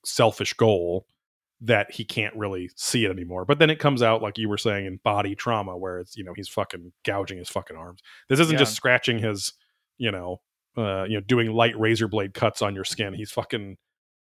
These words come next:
Speaker 1: w-,
Speaker 2: Rending
Speaker 1: without fingernails.
Speaker 2: his
Speaker 1: Yeah, like, rending his, you know, n-, without long fingernails, like, rending his fucking flesh. So
Speaker 2: He, he goes from being, like, like, this kind of force of nature.
Speaker 1: Yeah.
Speaker 2: Like, uh, like, he's always drawn and, like, with thunder in the background and in poses. And then,
Speaker 1: Yeah.
Speaker 2: like,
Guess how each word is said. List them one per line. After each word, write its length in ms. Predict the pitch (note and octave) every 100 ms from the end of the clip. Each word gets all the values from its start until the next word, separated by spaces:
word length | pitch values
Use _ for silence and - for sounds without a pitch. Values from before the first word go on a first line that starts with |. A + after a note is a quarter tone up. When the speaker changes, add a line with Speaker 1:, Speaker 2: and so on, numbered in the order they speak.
| _ _ _
Speaker 1:
w-, 100 | A#2+
Speaker 2:
Rending 340 | A#2 B2+ B2+ A#2+
Speaker 1:
without 380 | B2+ C#3 F3+ -
fingernails. 680 | E3 E3+ B2 A2 G#2+ G#2+
Speaker 2:
his 80 | B2
Speaker 1:
Yeah, 100 | A#2
like, 140 | G#2+ G#2
rending 460 | G#2+ A2 A2+ G#2+
his, 200 | G2+ G#2
you 60 | A2
know, 100 | G2+
n-, 180 | G#2+ A2
without 260 | A2+ G#2+
long 260 | G2+ G#2 G#2+
fingernails, 500 | - F2+ F2+ F2 F2
like, 100 | F#2
rending 360 | F#2+ F#2+ F#2 F2+
his 120 | E2
fucking 320 | G#2 F#2 F2
flesh. 420 | - F#2 D#2+ -
So 140 | - E2
Speaker 2:
He, 100 | B2
he 140 | - D3+
goes 240 | D3+ E3
from 160 | - D3
being, 160 | C3+
like, 320 | C3 A2+ - - _ _ -
like, 140 | A#2+
this 120 | C3
kind 180 | - D#3+
of 80 | A#2+
force 460 | - - A2 A2 A#2+
of 120 | G2+
nature. 580 | F2 F#2 - C#3+ E3 E3+
Speaker 1:
Yeah. 180 | G2+ F2+
Speaker 2:
Like, 200 | C3 -
uh, 180 | B2+ B2+ -
like, 160 | C3 C3
he's 220 | - C3+
always 400 | - D3 D3 B2+
drawn 460 | A2 B2 B2 B2 B2
and, 100 | A2+
like, 200 | A2 A#2
with 120 | G#2+
thunder 480 | - A2 A#2 A2 G#2+
in 80 |
the 80 | G2+
background 500 | G2 G2+ - G#2 G#2
and 80 | G#2
in 200 | A2 A2
poses. 580 | - - A#2+ A#2 A2+ G#2+
And 120 | G#2+
then, 80 | A2
Speaker 1:
Yeah. 60 | A2
Speaker 2:
like, 220 | G#2